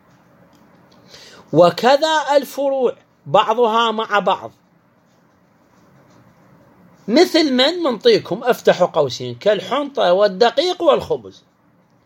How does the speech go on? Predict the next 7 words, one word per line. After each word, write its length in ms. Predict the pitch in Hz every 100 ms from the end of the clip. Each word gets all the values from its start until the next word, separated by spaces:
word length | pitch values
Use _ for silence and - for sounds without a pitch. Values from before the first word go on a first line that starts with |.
| _ _ _ _ _ -
الحنطة 800 | 160 - 226 269 269 247 262 294 _ _ 135 _ _ -
يصير 440 | 160 165 - 262 269
واحد 280 | 269 240 247
يتفاضل 480 | 233 254 269 269
بها 240 | 262 254 254
مع 200 | 262 262
الطحين؟ 640 | 254 294 254 262 294 311